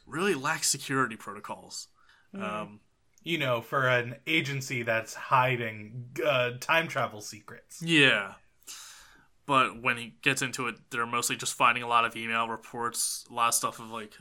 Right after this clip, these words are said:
Speaker 1: the performance reports of, like, the Hadron Collider and all this stuff. And it's like, "Ah, this isn't, this isn't stuff that isn't already public knowledge or even relevant."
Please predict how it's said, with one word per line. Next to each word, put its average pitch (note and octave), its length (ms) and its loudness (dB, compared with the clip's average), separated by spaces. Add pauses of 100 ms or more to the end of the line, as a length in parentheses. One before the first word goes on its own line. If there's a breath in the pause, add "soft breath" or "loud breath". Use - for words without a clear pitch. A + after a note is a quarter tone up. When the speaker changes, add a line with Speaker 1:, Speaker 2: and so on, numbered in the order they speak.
Speaker 1:
the C3+ 80 -4
performance B2 460 -6
reports A#2+ 320 -6
of, B2+ 100 -8
like, A2+ 120 -10
the A#2 100 -6
Hadron A2+ 400 -2
Collider A2 440 -2
and A2 80 -6
all A2 140 -6
this A2 140 -4
stuff. A2+ 380 -4
And A2 80 -14
it's A2 100 -18
like, A2+ 120 -8
"Ah, A#2+ 160 0
this B2 160 -4
isn't, A2+ 280 -8 (840 loud breath)
this E3 180 4
isn't D3 220 2
stuff C#3+ 240 4
that A2+ 140 2
isn't A#2 240 -4
already A2+ 220 -2
public A2 280 -6
knowledge G#2+ 380 -6
or G#2 160 -10
even G#2+ 200 -12
relevant." G#2+ 440 -8